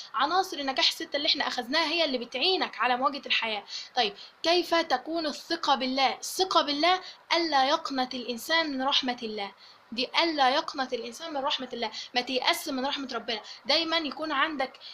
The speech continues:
آه، يقين إن ربنا سبحانه وتعالى هينجيك وهيساعدك وهيحقق لك أهدافك.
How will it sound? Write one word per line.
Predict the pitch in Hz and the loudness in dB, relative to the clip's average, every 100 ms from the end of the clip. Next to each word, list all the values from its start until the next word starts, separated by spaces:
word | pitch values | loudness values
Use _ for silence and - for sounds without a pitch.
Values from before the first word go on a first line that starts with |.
| - - | -14 -4
آه، | 233 233 240 | -2 0 -2
يقين | 262 254 - 339 392 392 | 0 0 4 4 4 0
إن | 254 | -4
ربنا | 240 226 311 | -4 -6 -4
سبحانه | 262 - 302 | -4 -2 -2
وتعالى | 277 262 294 | 0 0 0
هينجيك | 254 247 233 202 254 247 - - | 0 -2 -4 0 -2 -2 -18 -4
وهيساعدك | 233 240 233 294 247 226 233 - - | -2 0 -2 2 2 2 -6 -10 -2
وهيحقق | 262 254 262 247 285 | 2 4 4 6 4
لك | 269 254 | 2 0
أهدافك. | 240 214 247 247 240 | -4 0 0 2 -2